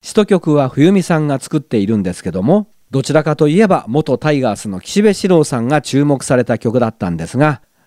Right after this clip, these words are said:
レコードは残念ながら二千枚のセールスと全くヒットしませんでした。ブレッドアンドバターの一曲目は、岸辺四郎さんとのコラボレーション、野生の馬でした。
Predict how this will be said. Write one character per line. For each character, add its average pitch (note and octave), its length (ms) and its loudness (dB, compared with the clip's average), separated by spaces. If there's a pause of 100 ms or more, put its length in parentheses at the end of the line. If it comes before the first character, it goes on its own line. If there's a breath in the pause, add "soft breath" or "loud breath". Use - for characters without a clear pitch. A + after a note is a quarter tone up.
(100)
レ C3 120 0
コ F3 160 4
ー - 20 4
ド D3 100 4
は A2 140 2
残 D3 180 2
念 D3 200 2
な C#3 100 0
が A2 120 -2
ら F#2 100 -4
二 A#2 160 0
千 G#3+ 260 2
枚 F#3 180 2
の D#3+ 140 2
セ D3+ 240 2
ー A2+ 40 -2
ル G2+ 100 -2
ス - 100 -14
と D3+ 260 0
全 A#2 440 -2
く D3 120 -4
ヒ - 140 -8
ッ - 140 -20
ト G3 100 4
し - 140 -2
ま D#3 120 2
せ F3 140 2
ん C#3 60 2
で F#2+ 100 -4
し - 80 -14
た。 - 140 -20 (560)
ブ B2 100 0
レ G#3 60 6
ッ A#3 40 4
ド G3 200 2
ア F#3+ 40 2
ン F3+ 80 0
ド D#3+ 120 2
バ D3+ 140 2
タ C3 160 -2
ー G#2 40 0
の F#2+ 80 -4
一 G2 140 -4
曲 B2 240 -2
目 A#2 100 2
は、 C3+ 260 2 (220 soft breath)
岸 - 200 -4
辺 G#3 140 4
四 - 140 -2
郎 D#3 220 4
さ A#2 160 -4
ん G#2+ 80 -4
と E3 120 2
の C#3 120 2
コ - 160 -2
ラ E3 100 4
ボ E3 140 4
レ C3 140 2
ー - 20 -4
シ - 100 -6
ョ E2 80 -8
ン、 - 300 -16 (120)
野 B2 200 0
生 A#3 340 2
の F3 320 2
馬 C3+ 240 2
で G#2+ 140 -6
し - 80 -10
た。 - 280 -12